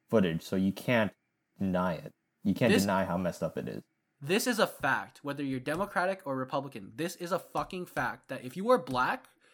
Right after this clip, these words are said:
Speaker 2: and you are not, like, clearly, like, wealthy or whatever, if you're black, you will get mistreated by the police, and you will get mistreated by, like, people in general, like, in the workplace, in the, you know, whatever, and probably the exact same for a woman,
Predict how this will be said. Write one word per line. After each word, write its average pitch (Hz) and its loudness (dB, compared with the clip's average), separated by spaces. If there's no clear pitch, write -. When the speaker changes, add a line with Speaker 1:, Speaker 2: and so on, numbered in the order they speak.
Speaker 2:
and 139 -2
you 208 2
are 202 6
not, 156 6
like, 139 0
clearly, 180 0
like, 135 -4
wealthy 143 -2
or 185 0
whatever, 196 -2
if 123 -10
you're 190 0
black, 135 0
you 165 -4
will 247 4
get 185 0
mistreated 156 -2
by 107 -2
the 113 -6
police, 135 -8
and 131 -6
you 180 0
will 240 2
get 220 0
mistreated 180 -4
by, 123 -2
like, 120 -6
people 185 -2
in 117 0
general, 101 -8
like, 123 -8
in 127 -4
the 117 -4
workplace, 180 -2
in 120 -6
the, 104 -8
you 139 -8
know, 90 -8
whatever, 123 -6
and 143 -8
probably 247 6
the 233 -2
exact 208 0
same 175 -4
for 156 -2
a 135 2
woman, 113 -6